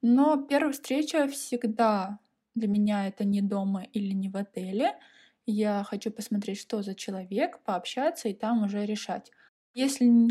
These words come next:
кто-то не хочет даже выпить, э, кофе, ну окей, и хорошо, что мы не увидимся. То есть для меня это безопасность. Такая некая проверка на совместимость, а вообще, что как, а вообще тот ли человек придет и так далее.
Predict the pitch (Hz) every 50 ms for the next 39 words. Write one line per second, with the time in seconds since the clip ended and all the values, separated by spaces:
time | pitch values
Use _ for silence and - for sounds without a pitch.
0 | 233 - - - 240 262 262 262 247 226 220 220 - - 254 254 - - 226 214
1 | 220 220 220 220 220 220 208 226 240 240 240 - 214 - - - - 208 202 196
2 | - _ _ - - 277 349 403 - - - 349 330 320 311 311 320 _ _ _
3 | - 233 240 247 240 208 - 208 208 - - - 254 294 349 415 453 392 349 -
4 | - 214 226 220 214 214 214 - 208 214 214 - 311 311 - - 214 208 214 233
5 | 254 262 262 247 220 202 202 202 214 233 202 185 185 196 190 - 196 196 - -
6 | - - 190 196 - _ _ - - _ _ _ _ - - _ - 240 233 214
7 | 214 220 226 220 226 233 285 302 269 240 240 - - 214 202 196 190 - 220 226
8 | 220 208 202 202 - 190 180 180 185 - - 180 190 - - - - _ _ _
9 | _ _ _ _ _ _ _ _ _ _ _ _ - 214 - - 214 202 196 208
10 | 220 233 - 247 220 220 220 208 202 208 220 226 - - - 196 190 190 190 190
11 | 196 202 196 196 202 - - - 196 196 190 196 - - - 277 294 294 240 196
12 | - - 208 196 185 180 - - - 220 233 - - - 202 - - 214 196 202
13 | - - 214 208 202 202 - - 180 - - 202 - - - 214 202 - - 202
14 | 190 185 190 196 196 _ - 208 202 180 220 240 277 277 233 - - 208 208 196
15 | 202 196 190 190 196 190